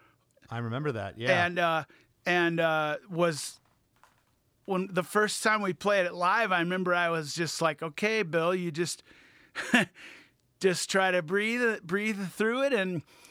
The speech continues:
Speaker 2: once you've played it one time, it's gonna be, then from then on, it'll be easy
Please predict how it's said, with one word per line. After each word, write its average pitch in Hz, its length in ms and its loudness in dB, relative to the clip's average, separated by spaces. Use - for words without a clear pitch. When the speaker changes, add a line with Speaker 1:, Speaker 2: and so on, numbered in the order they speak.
Speaker 2:
once 214 380 0
you've 226 220 0
played 240 240 4
it 190 100 0
one 214 320 2
time, 233 480 2
it's - 180 -6
gonna 190 240 0
be, 185 380 -4
then 202 240 0
from 196 220 0
then 202 180 0
on, 226 260 2
it'll 175 160 0
be 180 160 -4
easy 196 600 -4